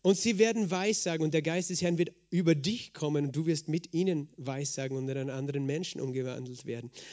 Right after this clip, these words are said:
Und dann ist es eben passiert in Vers, äh, zehn, als sie dorthin an den Hügel kamen, da kam ihm eine Schar von Propheten entgegen und der Geist Gottes kam über ihn,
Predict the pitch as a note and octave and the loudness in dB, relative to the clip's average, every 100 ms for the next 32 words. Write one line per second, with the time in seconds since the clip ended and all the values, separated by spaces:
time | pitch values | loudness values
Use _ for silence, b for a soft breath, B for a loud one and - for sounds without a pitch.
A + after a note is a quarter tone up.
0 | B - C#3 D#3+ F#3+ F3 E3 E3 D3+ D3 | B -2 2 4 4 4 2 2 2 0
1 | - - G#3+ E3 D3+ C#3 C3+ C3 - B | -2 0 2 2 2 2 0 -2 -6 B
2 | B B C#3+ C#3 C3+ C3 - E3+ G3+ G3+ | B B 0 0 0 -2 2 4 4 4
3 | D#3+ F3 - D3 F3+ F#3 F3+ D#3+ D#3 C#3 | 0 -2 -2 0 0 0 0 2 2 0
4 | A3+ F#3+ E3 D3+ C#3 D3+ E3+ B B B | 0 0 0 -2 -2 0 -2 B B B
5 | F3 - G3 A3+ F#3 G#3+ D#3+ E3 C#3+ E3 | 0 4 2 2 2 2 4 2 2 0
6 | G3 F#3 E3 D#3+ D3+ G3 A3 F3 D#3 G3 | 0 0 2 0 2 0 2 0 2 2
7 | G3+ D#3 F3 F#3+ A3+ - A#3+ B3 - - | 2 4 4 4 2 4 4 6 2 2
8 | A3+ A3 A3 A3+ A3+ | 2 2 4 4 2